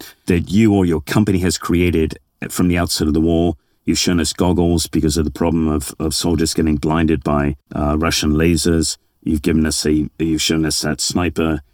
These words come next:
detection, uh, system that was extraordinary. You know, I mean, the, the thermal protection, right, that, that disguises your thermal, uh, signature from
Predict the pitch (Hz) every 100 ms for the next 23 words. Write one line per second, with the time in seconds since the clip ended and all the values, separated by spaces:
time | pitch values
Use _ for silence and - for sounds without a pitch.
0 | _ 85 80 104 - - 92 80 _ _
1 | _ - 80 78 76 - - 101 - 92
2 | 87 85 76 76 78 - - 95 90 82
3 | 76 78 80 80 82 85 80 - 87 -
4 | 110 104 101 95 87 _ - 78 - 107
5 | - 80 78 85 92 _ - 82 76 -
6 | 82 - - 92 92 82 82 78 - 85
7 | 85 80 80 - 80 82 80 - 95 90
8 | - 92 85 - 80